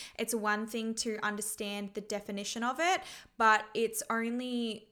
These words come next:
when you understand what you should or shouldn't be doing, in a sense, as a general guideline, that you can actually get help in putting this into practice. Out of the,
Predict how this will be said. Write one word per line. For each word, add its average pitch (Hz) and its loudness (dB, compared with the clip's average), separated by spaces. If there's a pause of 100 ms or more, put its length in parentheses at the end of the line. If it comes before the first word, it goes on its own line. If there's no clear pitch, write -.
when 208 -2
you 208 -4
understand 208 -2
what 202 0
you 202 -6
should 220 0
or 214 2
shouldn't 208 -6
be 208 -4
doing, 220 -2
in 214 -4
a 208 -4
sense, 220 0
as 208 2
a 214 2
general 214 -2
guideline, 202 2
that 202 0 (240)
you 233 -2
can 254 0
actually 233 0
get 226 -4
help 208 2
in 202 -6
putting 208 -4
this 202 -4
into 202 -6
practice. - -4 (260)
Out 254 8
of 311 2
the, 339 0